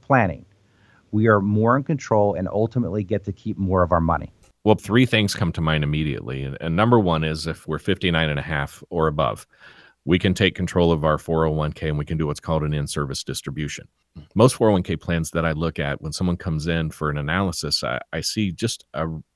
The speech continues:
Speaker 2: a very lacking plan. There's not a lot of choices. We've got some target retirement date funds and a, and a couple of mutual funds. There's not a lot of choice there.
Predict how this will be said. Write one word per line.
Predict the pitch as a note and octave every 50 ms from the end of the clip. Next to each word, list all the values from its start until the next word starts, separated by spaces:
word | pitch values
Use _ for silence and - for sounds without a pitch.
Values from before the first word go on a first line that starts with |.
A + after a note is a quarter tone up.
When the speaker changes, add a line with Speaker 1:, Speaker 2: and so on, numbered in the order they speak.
| _ _ _ _ _ -
Speaker 2:
a | D#2+ E2
very | D#2 D#2 - G2 G#2+ A#2 A2+ G#2+ G2+ F2+ E2+ - _ _
lacking | - D#2+ D#2 E2 F2 F2 E2+ - F2 D#2 D2+
plan. | - - - E2 D2+ C#2 C#2+ D2+
There's | D#2+ D#2+ D2+ -
not | F#2 F2+ F#2 G2+ G#2+ A2+
a | A2
lot | G#2+ F#2+ E2 F2 D#2
of | D2+
choices. | - - E2 D2+ C#2 - - D2 C2+ D2+
We've | D#2 D2
got | - F2 E2 D#2
some | - - - D#2 C#2+ - - - - - - _ _ -
target | - A2+ A2 G2 F#2
retirement | D#2 E2+ - - G#2 G#2 G2 F#2+ E2+
date | F2 F2 D2+
funds | - - F#2 F#2 E2+ E2+
and | E2 D2+
a, | D2+ D#2+ -
and | - E2 D#2
a | -
couple | - G2+ F2 - D#2+
of | D2+
mutual | D#2 D#2 D#2 - - D2
funds. | C#2 - D2+ C#2+ D2 C#2+
There's | D#2+ E2 D#2 D2+
not | F2+ G2+ G#2+ A2 A2
a | G#2
lot | F#2+ F2 D#2+ D2+
of | C#2
choice | - - D2+ D2 - -
there. | - - -